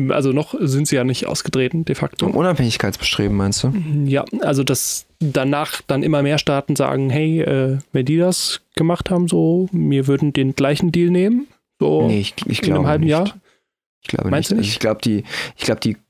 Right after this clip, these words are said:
Speaker 2: der Großteil, ich glaub, der Großteil der, ähm, ich glaub, der Großteil der europäischen, der Staaten, die in der E U sind, ähm,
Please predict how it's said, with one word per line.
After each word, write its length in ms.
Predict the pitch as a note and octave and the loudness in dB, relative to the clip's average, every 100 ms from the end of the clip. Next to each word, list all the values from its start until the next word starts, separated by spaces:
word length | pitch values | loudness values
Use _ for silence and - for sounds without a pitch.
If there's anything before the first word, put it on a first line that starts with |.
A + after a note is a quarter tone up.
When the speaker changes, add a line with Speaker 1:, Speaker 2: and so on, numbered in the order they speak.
| - | -2
Speaker 2:
der 80 | G#2 | -2
Großteil, 840 | - A#2+ D#3 - C3+ B2+ B2+ B2 - | 0 0 0 -2 -2 0 0 -2 -2
ich 100 | B2 | -2
glaub, 160 | A2 - | -2 0
der 120 | G#2+ | -2
Großteil 800 | - A#2 D#3 - C#3 B2+ B2 A#2 | 0 0 0 -2 0 0 0 0
der, 540 | A2+ G#2+ G#2+ G#2+ G#2+ - | 2 2 2 2 0 0
ähm, 600 | G#2+ G#2 G#2 G2+ G2 A2 - - - - _ _ _ _ _ _ | 2 2 2 2 0 -2 -8 -14 -16 -18 _ _ _ _ _ _
ich 140 | - | -2
glaub, 160 | A2 A#2 | -2 0
der 80 | A#2+ | 0
Großteil 440 | - C3+ - C#3 | 0 0 0 2
der 360 | A#2+ A#2 A2 - - | 2 2 2 0 0
europäischen, 1040 | A2+ G#2+ - B2 B2 A#2+ - A2+ A2 A#2 B2+ | 0 -2 -2 0 0 0 0 0 0 -2 -2
der 100 | A2+ | -2
Staaten, 400 | - A#2+ C#3+ B2 | 0 -2 0 0
die 120 | A#2 | 0
in 80 | A2+ | 2
der 100 | G2 | 0
E 20 | |
U 260 | F#2 B2 | 0 0
sind, 460 | D3+ C#3 C3 C3 - - - - _ _ - | 0 0 0 -2 -6 -14 -20 -20 _ _ -4
ähm, 760 | A2 G#2+ G#2 G#2 G#2 G2+ G2+ | -2 0 0 0 0 0 -2